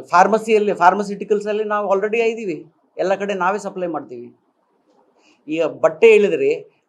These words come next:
ತಿರುಪುರಲ್ಲಿ ಡಾಕ್ಟರ್ ಹೇಳಿದ್ರು, ತಿರುಪುರಲ್ಲಿ ತಮಿಳ್ನಾಡು ಅಲ್ಲಿ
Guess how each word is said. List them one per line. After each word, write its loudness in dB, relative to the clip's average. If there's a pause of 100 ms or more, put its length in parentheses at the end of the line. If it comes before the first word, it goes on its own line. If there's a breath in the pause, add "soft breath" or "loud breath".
ತಿರುಪುರಲ್ಲಿ 2
ಡಾಕ್ಟರ್ -2
ಹೇಳಿದ್ರು, -4
ತಿರುಪುರಲ್ಲಿ -8
ತಮಿಳ್ನಾಡು -8
ಅಲ್ಲಿ -8